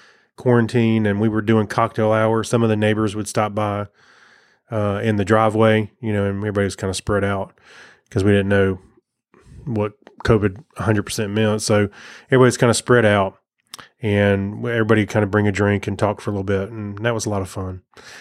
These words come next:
So, uh, my weight came back just a little bit, not as much as it, it's not from my high.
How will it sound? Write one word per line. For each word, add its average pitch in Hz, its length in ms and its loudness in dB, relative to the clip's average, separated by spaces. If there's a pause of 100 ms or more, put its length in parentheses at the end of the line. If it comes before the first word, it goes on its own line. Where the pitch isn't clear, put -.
(120)
So, 117 380 2 (680)
uh, 110 580 0 (460)
my 113 360 -4
weight 127 400 0
came 123 260 -6
back 226 280 -8
just 202 220 -8
a 165 40 -12
little 151 160 -2
bit, 113 260 0
not 131 200 4
as 113 100 -2
much 131 260 2
as 101 160 -6
it, 104 120 -10 (540)
it's - 200 -10
not 156 160 4
from 135 160 0
my 110 120 2
high. 104 460 0